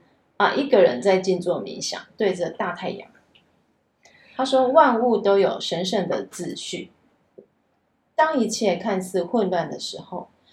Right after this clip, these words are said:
其背后隐藏着高深的智慧，使万物像交响乐般适时的出现。你的思维总是喜欢将你自己视为宇宙的中心，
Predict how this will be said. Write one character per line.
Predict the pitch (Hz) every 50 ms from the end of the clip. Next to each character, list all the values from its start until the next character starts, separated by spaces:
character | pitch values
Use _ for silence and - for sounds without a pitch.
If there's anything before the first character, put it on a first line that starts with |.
| _ _ _ _ _
其 | - - - 254
背 | 247 - 339 311 285
后 | 277 302 294 240 -
隐 | - 156 156
藏 | 156 - - 170 180 185
着 | 185 185 165
高 | - - 220 226 233 233
深 | 226 - - 208 208 202
的 | 180 151
智 | - - - 151 139 135 -
慧， | - - - - - _ _ _ _ _ _ _ _ _ _ _ _ _ _ _ _
使 | - - - 196 185 185
万 | 240 262 240 240 247
物 | 247
像 | 233 - 247 233 214 202
交 | 202 254 269 277
响 | 277 - - - - 165
乐 | 175 175
般 | 233 - 170 170 170 175 180 185
适 | 185 - - - - 285 285 240 196
时 | 180 - - 165 160 160
的 | 160 - 156 151 - - - _ _
出 | - - - 175 175
现。 | 175 - 190 165 143 - - - _ _ _ _ _ _ _ _ _ _ -
你 | 196 190
的 | 202 226
思 | 226 226 - 285 320 330
维 | 311 262 226 233 233 233
总 | - - 147 147
是 | - 208 202
喜 | 196 - - - -
欢 | 185 190 196 196
将 | 190 196 196 208 202
你 | 185 202
自 | 202 - 175
己 | 165 - - 185 - - -
视 | - - - - 247 233
为 | 185 180 175 180 185 185 - -
宇 | 175 185 - 185
宙 | - - 180 165
的 | - 127 123
中 | - 160 170 175 175
心， | - - 196 190 190 202